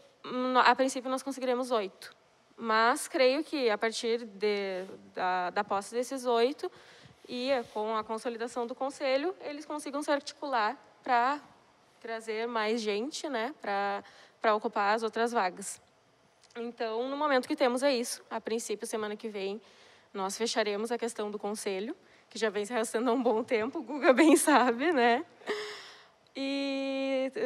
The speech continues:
os conselheiros tomarão posse e vão se articular com, com o restante da,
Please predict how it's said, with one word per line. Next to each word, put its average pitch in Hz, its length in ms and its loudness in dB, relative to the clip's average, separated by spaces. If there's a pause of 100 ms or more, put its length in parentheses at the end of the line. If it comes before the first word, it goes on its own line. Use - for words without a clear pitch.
(140)
os - 120 -16
conselheiros 247 420 2
tomarão 254 380 2
posse 240 460 4
e - 20 -14
vão 254 300 -2
se 269 120 -8
articular 220 520 -6
com, 208 260 -8 (200)
com 226 80 -10
o - 20 -6
restante 208 480 -8
da, 190 200 -8